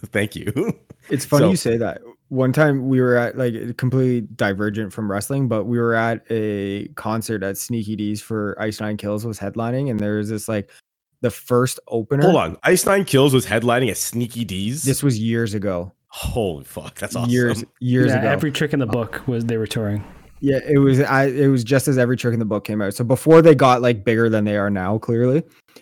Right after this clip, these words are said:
Speaker 2: Um, and there's this, like, the first opener came out, and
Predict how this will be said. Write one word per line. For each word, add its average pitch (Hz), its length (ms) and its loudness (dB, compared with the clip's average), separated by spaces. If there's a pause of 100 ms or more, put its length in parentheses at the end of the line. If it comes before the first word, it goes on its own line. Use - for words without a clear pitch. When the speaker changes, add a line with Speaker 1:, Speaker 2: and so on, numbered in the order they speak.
(140)
Speaker 2:
Um, 117 440 0
and 120 260 0
there's 123 220 2
this, 123 300 0 (240)
like, 135 160 0
the 131 100 4
first 165 400 6
opener 123 460 2
came 123 260 2
out, 110 240 0 (460)
and 120 580 0